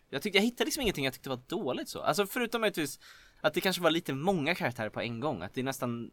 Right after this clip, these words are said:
det är väldigt svårt att komma ihåg de gamla, tycker jag. För att, och en del karaktärer är väldigt lika också.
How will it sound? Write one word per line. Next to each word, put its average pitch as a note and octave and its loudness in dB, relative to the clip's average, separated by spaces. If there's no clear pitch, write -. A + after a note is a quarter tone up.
det - -8
är C#3 0
väldigt D3 0
svårt D3+ -6
att - -20
komma C3 -4
ihåg C#3+ -2
de G#2 -6
gamla, A2+ -4
tycker - -12
jag. - -12
För A2 -10
att, - -12
och C#3 2
en C#3 4
del G3 4
karaktärer D3 4
är A#2 0
väldigt A2 -4
lika D3+ -6
också. - -10